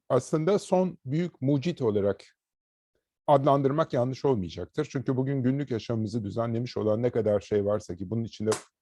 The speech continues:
başta elektrik geliyor.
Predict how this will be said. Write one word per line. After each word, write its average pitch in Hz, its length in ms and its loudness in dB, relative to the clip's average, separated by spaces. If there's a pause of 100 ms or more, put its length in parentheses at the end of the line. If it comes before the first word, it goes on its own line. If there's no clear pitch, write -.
(220)
başta 139 600 2 (380)
elektrik 127 600 0
geliyor. 87 360 -2